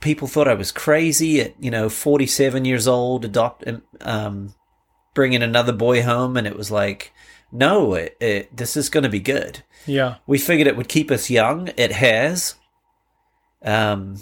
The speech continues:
Speaker 2: I know we're, you're at five-year-old birthday parties. I see
Speaker 1: Yeah.
Speaker 2: you there.
Speaker 1: Yeah.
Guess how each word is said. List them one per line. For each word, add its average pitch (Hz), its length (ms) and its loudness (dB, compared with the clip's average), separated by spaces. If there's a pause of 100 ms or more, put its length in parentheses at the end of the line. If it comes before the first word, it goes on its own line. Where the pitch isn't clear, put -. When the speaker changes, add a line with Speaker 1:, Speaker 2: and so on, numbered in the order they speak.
(680)
Speaker 2:
I 147 80 -6
know 139 160 0
we're, 131 240 -2 (560)
you're 135 180 2
at 127 160 -2 (800)
five-year-old 135 440 0
birthday 160 300 -2
parties. 117 480 -4 (160)
I 135 80 -10
see 117 120 -2
Speaker 1:
Yeah. 156 120 4
Speaker 2:
you 151 60 2
there. 123 280 -2 (200)
Speaker 1:
Yeah. 120 420 0